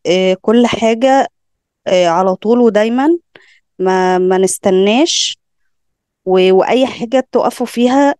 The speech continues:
آه، باشمهندس محمد يعني استحالة إن هو بيأخر نفسه عن أي حاجة. كل الأسئلة بي-، بيجاوبها وبيقولها،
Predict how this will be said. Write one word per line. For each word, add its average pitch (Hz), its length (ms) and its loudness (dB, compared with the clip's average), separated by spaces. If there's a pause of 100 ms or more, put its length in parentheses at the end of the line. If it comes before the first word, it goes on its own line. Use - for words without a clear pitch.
آه، 202 80 0
باشمهندس 208 480 -2
محمد 233 580 0
يعني 185 460 0 (160)
استحالة 226 500 -2
إن 226 120 0
هو 220 160 2
بيأخر 208 500 -2
نفسه 208 260 -2
عن 196 160 -2
أي 196 180 -4
حاجة. 226 360 -2 (520)
كل 220 140 2
الأسئلة - 520 -2
بي-، 180 480 0
بيجاوبها 185 600 -2
وبيقولها، 214 600 -2